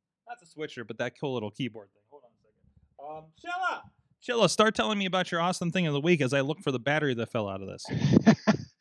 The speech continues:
Speaker 2: So mine is Logitech has released a whiteboard camera that I thought was interesting because it can hide the presenter. So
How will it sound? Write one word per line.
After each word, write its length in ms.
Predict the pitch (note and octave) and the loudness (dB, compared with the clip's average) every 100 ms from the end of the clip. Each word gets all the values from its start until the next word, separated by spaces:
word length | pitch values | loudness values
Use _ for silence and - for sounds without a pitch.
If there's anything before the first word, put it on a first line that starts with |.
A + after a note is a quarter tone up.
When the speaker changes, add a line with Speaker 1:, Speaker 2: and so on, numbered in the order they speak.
| - - | -20 -14
Speaker 2:
So 180 | - D#3+ | 2 4
mine 360 | D#3 D#3 E3 G3+ | 6 6 6 6
is 260 | D#3+ D#3+ C#3 | 6 4 6
Logitech 760 | C#3+ D3+ E3 F3+ - D#3 D#3 | 8 8 8 2 2 0 0
has 280 | - C#3+ C3+ | 2 2 2
released 680 | C3+ C3 C3 D3+ D3 - - C#3 | 0 0 0 -2 -2 -6 -6 -2
a 280 | C3 B2+ | 0 0
whiteboard 880 | A#2+ A#2 C3 C#3+ - - D#3 D#3+ E3 D#3 | -4 0 2 2 -6 0 6 6 6 0
camera 720 | - - E3+ D3+ A2+ G#2+ G#2+ - _ _ _ _ _ - - _ _ _ _ _ _ _ _ - - | -12 -6 -2 0 0 -4 -8 -12 _ _ _ _ _ -20 -20 _ _ _ _ _ _ _ _ -20 0
that 140 | C#3 | 4
I 100 | C#3+ | 6
thought 240 | C#3+ E3 D3+ | 4 2 4
was 100 | C#3 | 2
interesting 680 | E3 D#3+ D#3 C3+ C#3 C3+ B2+ | 0 0 -2 -2 -2 -2 -2
because 420 | C3+ - C#3+ C3 | -6 0 0 2
it 120 | C3 | -2
can 140 | C#3+ | -4
hide 760 | C#3 - - C3 C#3+ D#3+ D#3+ - _ | -6 -6 2 4 4 2 -2 -8 _
the 100 | D3 | -4
presenter. 560 | - C3 C3 D3 A#2+ A#2+ | 0 0 2 2 0 -2
So 480 | - C3+ B2+ B2 | 0 6 6 6